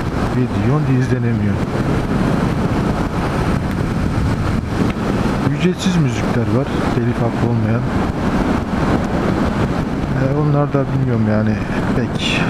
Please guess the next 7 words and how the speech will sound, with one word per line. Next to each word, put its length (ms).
iç 100
açıcı 260
müzikler 600
değil. 180
Yani 140
hiç 220
yük-, 140